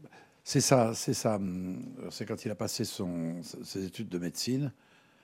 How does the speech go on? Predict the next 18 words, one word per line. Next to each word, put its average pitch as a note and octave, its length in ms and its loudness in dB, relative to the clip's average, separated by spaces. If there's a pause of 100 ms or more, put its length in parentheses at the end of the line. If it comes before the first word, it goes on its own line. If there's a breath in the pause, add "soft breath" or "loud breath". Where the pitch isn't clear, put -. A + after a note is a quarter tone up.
(180)
parce - 180 -4
qu'il F#2+ 200 -2
avait F2 180 2
une D#2+ 80 -4
vocation, E2+ 320 -2
il A2+ 80 4
voulait E2+ 140 0
être - 120 -8
médecin, F#2 300 0
lui. D2 220 -6
Il E2 60 -16
n'a E2 40 -12
jamais F#2 220 -4
voulu F2+ 180 -2
être E2 140 -6
écrivain, G2 340 -4
hein. D#2 160 -10 (680 soft breath)
Et, G#2 240 8